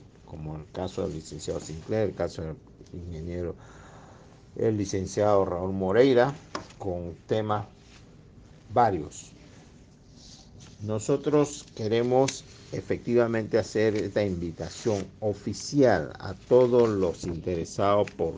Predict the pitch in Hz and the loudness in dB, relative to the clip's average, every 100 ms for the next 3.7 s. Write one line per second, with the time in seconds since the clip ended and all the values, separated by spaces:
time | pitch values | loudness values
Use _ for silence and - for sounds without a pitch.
0 | 80 82 82 - 78 85 85 107 107 113 | -8 -8 -8 -8 -10 -6 -4 -4 -4 -4
1 | 101 - - - - - - - 98 85 | -4 -6 -18 -20 -20 -20 -20 -14 -8 -4
2 | 90 92 104 104 98 87 87 90 82 107 | -4 -2 0 2 0 -2 -6 -6 -2 0
3 | 113 92 80 78 80 87 117 | 2 0 -2 -4 -2 0 -2